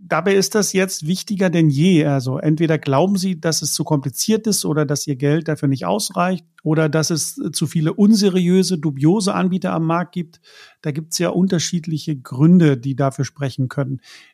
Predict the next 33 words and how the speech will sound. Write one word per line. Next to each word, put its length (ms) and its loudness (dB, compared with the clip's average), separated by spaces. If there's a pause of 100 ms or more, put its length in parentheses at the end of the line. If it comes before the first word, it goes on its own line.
Wie 200 0
bist 360 2
du 120 2
denn 220 4
damals 480 -2
auf 340 -4
uns, 600 2
auf 300 -6
mich, 500 0
auf 160 -4
die 120 -4
Noble 280 0
Metal 260 -2
Factory 540 -6
gestoßen? 760 -4 (340)
Und 200 2
woher 440 2
wusstest 520 -4
du, 140 -2
dass 360 -2
du 160 -2
hier 220 0
sicher 560 0
und 140 2
seriös 680 4
deine 220 0
Edelmetalle 560 -2
kaufen 380 -6
kannst? 340 -8
Was 180 -2
hat 180 -6
dich 260 -10 (120)
überzeugt? 680 -2